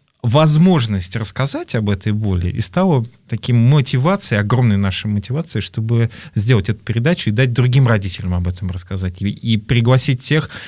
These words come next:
кто может рассказать, что, в принципе, э,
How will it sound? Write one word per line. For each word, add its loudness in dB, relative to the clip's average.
кто -2
может 2
рассказать, 0
что, -4
в -12
принципе, 0
э, 0